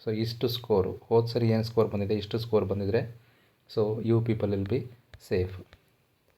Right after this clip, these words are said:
ಸೋಷಿಯಾಲಜಿ ಆದಮೇಲೆ ಜಿಯೋಗ್ರಫಿ. So ಜಿಯೋಗ್ರಫಿ ಕಟ್ ಆಫು ಕೂಡ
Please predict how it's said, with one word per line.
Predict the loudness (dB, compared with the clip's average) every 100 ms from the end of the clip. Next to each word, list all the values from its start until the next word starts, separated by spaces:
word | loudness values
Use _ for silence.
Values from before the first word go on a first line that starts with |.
| _ _ _ _ _ _ _ _ _ -20
ಸೋಷಿಯಾಲಜಿ | -4 0 0 2 2 4
ಆದಮೇಲೆ | 2 2 0 -2 -4 -16 _ _ _ -10
ಜಿಯೋಗ್ರಫಿ. | 2 4 4 2 0 -4 -6 -14 -10
So | -8 0
ಜಿಯೋಗ್ರಫಿ | 4 4 4 0 2 0 0 -8 -18 _ -8
ಕಟ್ | -2 2
ಆಫು | 2 2
ಕೂಡ | 2